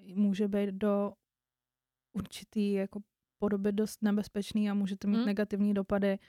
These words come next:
Speaker 1: na tu komunitu. Já tohle z toho, do toho se nechci pouštět, já chtěla bych to vzít zodpovědně, takže
Speaker 2: Mhm.
Speaker 1: to je to, proč jsem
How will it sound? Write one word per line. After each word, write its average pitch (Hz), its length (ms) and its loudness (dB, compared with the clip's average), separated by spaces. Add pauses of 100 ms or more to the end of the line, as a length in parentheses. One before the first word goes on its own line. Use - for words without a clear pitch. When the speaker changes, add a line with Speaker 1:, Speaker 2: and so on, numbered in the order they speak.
(500)
Speaker 1:
na 214 120 4
tu 214 100 -2
komunitu. 185 480 0
Já 208 200 4 (240)
tohle 196 260 0
z - 100 -8
toho, 202 300 2
do 202 100 -2
toho 208 140 0
se 208 120 -2
nechci 202 220 -2
pouštět, 202 360 -4
já 202 160 0
chtěla 208 300 -2
bych 196 120 -4
to 208 100 -6
vzít 196 160 0
zodpovědně, 175 600 -2
takže 180 460 0 (200)
Speaker 2:
Mhm. 208 180 -4 (260)
Speaker 1:
to 202 80 0
je 190 80 2
to, 190 120 -4
proč 196 240 -4
jsem 196 180 0